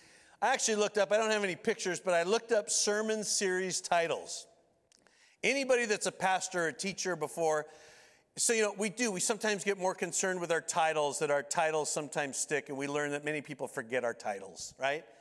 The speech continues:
It's God's words that's more important. Well, this church did a three-week series, and this was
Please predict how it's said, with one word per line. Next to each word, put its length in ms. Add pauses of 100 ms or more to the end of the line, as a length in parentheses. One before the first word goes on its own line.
(280)
It's 160
God's 300
words 300
that's 140
more 160
important. 340
Well, 80
this 160
church 380
did 120
a 80
three-week 640
series, 640 (340)
and 140
this 160
was 200